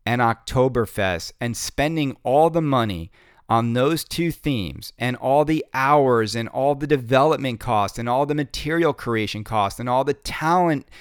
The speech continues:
that you're hiring and manufacturing that you're creating, all of that is being applied to manufacture two themes that people don't really want.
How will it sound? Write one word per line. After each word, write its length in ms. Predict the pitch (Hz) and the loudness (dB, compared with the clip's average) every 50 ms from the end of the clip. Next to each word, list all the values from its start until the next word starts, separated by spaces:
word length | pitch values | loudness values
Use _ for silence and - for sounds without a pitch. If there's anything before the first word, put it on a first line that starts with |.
| - - - - - - | -20 -20 -20 -20 -6 -4
that 120 | 139 139 | -4 0
you're 160 | 147 143 123 | 2 0 0
hiring 680 | 107 113 127 131 135 131 131 127 127 123 117 117 113 107 | 2 2 2 4 6 6 6 4 4 2 0 -2 -2 -2
and 140 | 117 120 | -2 -2
manufacturing 920 | 127 139 139 139 147 135 - - 160 147 160 151 - - 151 147 135 131 127 | -2 -2 -2 -2 -4 -4 -4 0 2 2 2 2 0 -2 0 0 0 0 0
that 140 | 120 107 120 | -2 -2 -2
you're 160 | 120 117 110 | -4 -4 -4
creating, 480 | - - - 135 127 127 117 120 113 - - - - - _ - | -6 -8 -4 -2 0 0 0 0 -2 -4 -12 -20 -20 -20 _ 0
all 300 | 151 165 180 196 202 208 | 2 4 4 4 4 2
of 100 | 165 135 | 2 4
that 300 | 143 120 107 107 - - | 4 4 4 2 0 -2
is 120 | 123 110 | -6 -6
being 280 | 101 107 127 123 120 117 | -4 -4 -4 -4 -2 -4
applied 720 | 98 - - - - 147 147 135 117 104 98 95 95 98 - - - _ _ - _ | -4 -4 -6 -4 0 2 4 4 4 2 2 0 -2 -6 -12 -20 -20 _ _ -20 _
to 180 | - - 143 135 | -8 -4 -4 -2
manufacture 880 | 127 131 139 143 139 135 120 - - 127 123 127 120 - - 123 113 98 | 0 0 0 0 0 -2 -4 -2 0 0 0 0 0 -4 -6 -6 -6 -6
two 440 | - _ - - - - 190 196 | -8 _ -10 -8 -6 -4 -4 -4
themes 640 | 170 - - - 160 151 135 127 117 110 107 - - - - _ _ _ - | -6 -8 -6 -6 -4 -2 -2 -2 -4 -6 -6 -10 -12 -18 -20 _ _ _ -2
that 200 | 127 113 110 - | -2 -2 -2 -2
people 320 | - 147 143 - 135 127 | -2 -2 -2 -2 -2 -4
don't 380 | 113 110 98 123 117 120 120 - | -4 -2 -2 0 0 0 -2 -6
really 380 | - - 110 113 113 104 104 101 | -8 -6 -4 -2 -2 -2 -2 -4
want. 420 | 101 104 113 113 107 95 85 - | -4 -2 -2 0 0 0 -4 -6